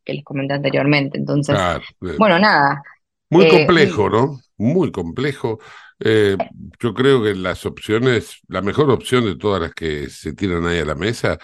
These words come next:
Speaker 2: es convocar a nuevas elecciones. Se va, se va a limpiar bastante la mesa.
Speaker 1: Bueno, puede ser o no, puede ser que también se tranque el escenario electoral, esto es una posibilidad también. A ver, hay que ver, el diecisiete de agosto,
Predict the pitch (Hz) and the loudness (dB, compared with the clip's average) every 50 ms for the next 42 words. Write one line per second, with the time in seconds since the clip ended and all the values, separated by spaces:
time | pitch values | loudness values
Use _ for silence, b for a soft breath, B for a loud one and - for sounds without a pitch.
0 | B B B B - - 104 - - 107 98 92 85 101 104 95 87 90 98 95 | B B B B -6 -6 -6 -4 -2 -4 -4 -2 -2 -2 -2 -2 -2 -2 -4 -4
1 | 85 80 - 80 73 71 - - 90 78 67 71 73 - _ 107 104 110 - - | -4 -6 -8 -12 -12 -12 -8 -8 -6 -6 -6 -8 -14 -18 _ -20 -20 -20 -18 -6
2 | - 98 101 107 107 98 82 - 110 104 110 113 120 110 104 101 87 - 117 120 | -2 0 2 2 2 0 -2 -2 -2 -2 0 0 0 -2 -2 -4 -4 -2 0 0
3 | 120 120 120 113 B B B B B B _ - 95 95 - - - 127 127 127 | 0 0 -2 -4 B B B B B B _ -6 -6 -6 -6 -6 -4 -2 0 0
4 | 123 107 - 104 82 90 87 107 98 82 - - 71 - - _ _ _ _ - | 0 -2 -2 -4 -4 -4 -4 -4 -6 -6 -8 -12 -14 -16 -18 _ _ _ _ -4
5 | 370 349 294 277 247 226 320 349 370 349 349 - 320 339 359 381 370 - - 226 | -2 0 0 0 -2 -2 -4 -4 -4 -4 -4 0 0 0 0 0 -4 -6 -6 -4
6 | 202 185 196 185 165 156 156 147 _ - 208 208 214 208 - 202 190 202 196 185 | -4 -4 -4 -6 -6 -8 -10 -14 _ -6 -6 -6 -6 -6 -8 -10 -10 -8 -8 -8
7 | 170 170 185 196 190 - 165 151 151 165 156 156 151 143 - 156 147 147 - - | -6 -6 -6 -6 -4 -6 -6 -2 0 0 0 0 -2 -2 -2 -2 -2 -2 -4 -6
8 | 160 147 147 - 151 143 147 143 147 147 151 147 143 - 151 143 143 143 147 143 | -8 -8 -8 -8 -8 -6 -4 -4 -2 -2 -2 -4 -4 -4 -4 -2 -2 -2 -2 -4
9 | - 165 151 - 151 143 139 143 - - - 143 139 139 135 139 135 135 135 135 | -6 -10 -10 -8 -8 -8 -8 -8 -12 -14 -14 -14 -14 -14 -12 -10 -8 -8 -8 -8
10 | - 135 135 135 135 135 - 147 160 170 185 214 226 220 233 180 165 156 147 143 | -8 -10 -10 -10 -10 -4 0 2 4 6 6 4 4 4 4 4 6 4 4 2
11 | - 165 170 175 180 202 196 - 277 277 339 302 226 185 185 214 240 247 - _ | 2 0 -2 -4 -4 -6 -4 -2 -2 0 2 2 4 4 2 0 -2 -4 -8 _
12 | - 330 | -10 -6